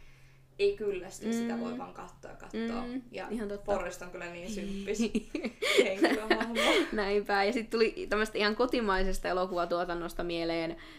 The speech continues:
Speaker 1: Mm.
Speaker 2: ää, tää Samuli Edelmanin tähdittämä Rock and Roll Never Dies. En tiedä, oletko koskaan nähnyt, mut suosittelen.
Speaker 1: Joo.
Speaker 2: Siis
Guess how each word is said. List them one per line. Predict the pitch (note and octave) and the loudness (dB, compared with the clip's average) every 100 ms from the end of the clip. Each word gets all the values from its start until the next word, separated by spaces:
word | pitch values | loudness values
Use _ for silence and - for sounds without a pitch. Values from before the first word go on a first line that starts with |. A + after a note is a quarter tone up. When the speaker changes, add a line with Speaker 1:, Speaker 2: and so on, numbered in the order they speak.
| - | -10
Speaker 1:
Mm. | A3 | -6
Speaker 2:
ää, | E3+ E3+ | -4 -2
tää | E3+ E3+ - | 0 0 -2
Samuli | F#3+ F#3 F3 E3 | -2 -2 0 0
Edelmanin | F3 F3 E3+ E3 E3 | 2 0 -2 -2 -4
tähdittämä | F#3+ F3 - F3 E3+ - | -6 -6 -6 -6 -6 -6
Rock | F3 F3 | -6 -6
and | E3+ | -8
Roll | F3 F3 E3+ | -6 -4 -4
Never | F3 F3 F3+ | -6 -8 -6
Dies. | F3+ G3 A#3+ - - | -2 0 -2 -6 -10
En | - - | -10 -8
tiedä, | F3 - | -8 -8
oletko | - - - | -10 -12 -12
koskaan | E3+ - - - - - | -12 -14 -12 -12 -12 -14
nähnyt, | - F3 A3 C#4+ D4+ | -10 -6 -4 -4 -6
mut | B3+ | -8
suosittelen. | - G3 A3+ A3+ G#3+ | -2 -2 0 0 0
Speaker 1:
Joo. | G#3 | 0
Speaker 2:
Siis | G#3+ | -2